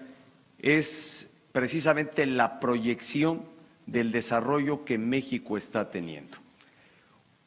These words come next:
Cu-, si no viéramos estos cambios en el rostro urbano de nuestras ciudades, como hoy lo estamos apreciando,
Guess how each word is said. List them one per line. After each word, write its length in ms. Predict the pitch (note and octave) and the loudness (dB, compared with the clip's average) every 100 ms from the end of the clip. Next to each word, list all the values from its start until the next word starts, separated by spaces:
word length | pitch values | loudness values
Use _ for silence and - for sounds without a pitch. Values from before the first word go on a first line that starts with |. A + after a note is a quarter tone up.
| - | -4
Cu-, 260 | C#3 D3+ | 0 2
si 200 | - D#3+ | 4 4
no 180 | E3+ A3 | 6 4
viéramos 500 | G#3+ G#3 F3+ D3 B2+ | 4 4 4 2 2
estos 360 | D3+ - B2+ - | 0 0 -2 2
cambios 440 | A#2 G#2 C3 D#3 - - - | 2 2 -4 -8 -16 -20 -6
en 160 | A#2+ | 0
el 120 | A#2 A#2 | 2 4
rostro 420 | C3+ D3 - B2 | 2 2 0 -2
urbano 680 | G#2+ B2 C3 C3 C3 - - | 4 2 4 0 0 -4 -6
de 100 | G#2 | -4
nuestras 400 | G#2 C3 C3 B2 | 0 0 0 -4
ciudades, 640 | - G2+ B2 C#3+ D3+ - - - - _ _ _ _ _ | -2 2 4 2 -4 -8 -14 -20 -20 _ _ _ _ _
como 280 | - A#2 A#2+ | 0 4 6
hoy 120 | D#3 | 6
lo 100 | D3 | 2
estamos 360 | - C3 B2+ A2+ | 2 0 2 -2
apreciando, 680 | - G2+ A#2 A#2 A#2+ C#3 | -2 -2 2 2 2 -4